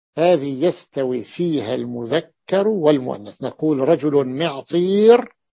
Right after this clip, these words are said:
مفعيل، "وامرأة معطير". نقول: "رجل معطاء"، مفعال، "وامرأة معطاء".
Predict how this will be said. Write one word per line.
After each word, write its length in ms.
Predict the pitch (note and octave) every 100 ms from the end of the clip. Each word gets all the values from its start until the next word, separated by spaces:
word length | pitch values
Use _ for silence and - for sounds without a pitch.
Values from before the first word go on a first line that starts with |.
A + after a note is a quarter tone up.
| -
مفعيل، 480 | - F#3+ G3+ D3 - _ _ _ _ _ -
"وامرأة 640 | E3+ D#3+ F#3+ D4+ B3+ B3
معطير". 580 | A3 G3+ E3+ F3 D3 B2 _ _ _ _ _ _ _ _ _ _ _ _ _ -
نقول: 340 | D3 - F#3+
"رجل 400 | E3 F#3+ F#3+ F3+
معطاء"، 1080 | D3+ F#3+ F#3 D#3 - F#3+ G3 G3+ G#3 A3+ - _ F#3
مفعال، 460 | E3+ F3 E3 E3+ E3+ _ _ _ -
"وامرأة 840 | D3 D3+ D3 C#3+ - - - B3
معطاء". 1500 | A3+ F3 D3 F3+ C3+ - D3 C#3+ C#3 C#3 C#3 C3+ C3+ C#3+ -